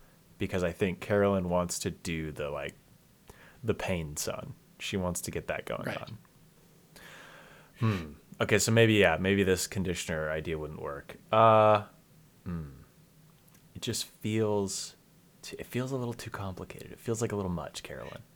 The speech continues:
Speaker 2: It is, <laughs> it is very complicated.
Speaker 1: Like, think what
Speaker 2: But
Speaker 1: you,
Speaker 2: it's impressive.
Speaker 1: think what you put Dresden and Nagasaki through.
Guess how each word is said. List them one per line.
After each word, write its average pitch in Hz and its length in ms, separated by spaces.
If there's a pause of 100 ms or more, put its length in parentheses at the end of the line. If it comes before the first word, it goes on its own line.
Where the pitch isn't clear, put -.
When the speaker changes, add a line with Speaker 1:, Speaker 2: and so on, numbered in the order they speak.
(1900)
Speaker 2:
It 147 140
is, 127 240 (160)
<laughs> - 140
it 175 140
is 185 180
very 127 340
complicated. - 800 (800)
Speaker 1:
Like, 92 280
think 127 260
what 151 100
Speaker 2:
But 143 60
Speaker 1:
you, 143 60
Speaker 2:
it's 143 100
impressive. 156 420 (140)
Speaker 1:
think 123 140
what 175 100
you 175 80
put 156 220
Dresden 120 420
and 113 140
Nagasaki 101 640
through. - 260